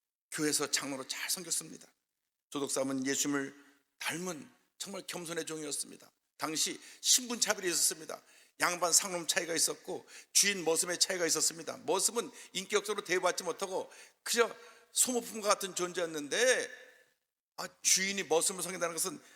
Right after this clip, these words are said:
상상할 수조차 없는 일이었습니다. 이 년 후에 이 조독삼 영수도 장로가 됩니다. 그런데 이자익 장로가 하나님의 부르심을 받고 평양 신학교에 공부하러 가니까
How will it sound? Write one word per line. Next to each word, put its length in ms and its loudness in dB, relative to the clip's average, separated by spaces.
상상할 400 2
수조차 480 -2
없는 320 0
일이었습니다. 560 -2
이 100 -4
년 180 0
후에 360 0
이 200 -6
조독삼 580 -2
영수도 500 -4
장로가 380 0
됩니다. 420 -10
그런데 400 0
이자익 320 4
장로가 600 -4
하나님의 300 -6
부르심을 280 -8
받고 380 -2
평양 300 0
신학교에 540 0
공부하러 320 0
가니까 440 -2